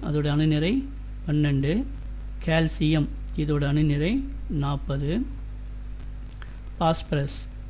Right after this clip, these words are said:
இதோட அணு நிறை முப்பது. சல்ஃபர், இதோட அணு நிறை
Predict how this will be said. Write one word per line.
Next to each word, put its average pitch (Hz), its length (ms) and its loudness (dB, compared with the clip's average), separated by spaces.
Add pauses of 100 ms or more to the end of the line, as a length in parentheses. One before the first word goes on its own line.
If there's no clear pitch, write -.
இதோட 156 220 2
அணு 147 220 4
நிறை 156 400 4
முப்பது. 147 640 0 (1500)
சல்ஃபர், 165 420 0 (160)
இதோட 156 220 2
அணு 151 240 4
நிறை 165 400 4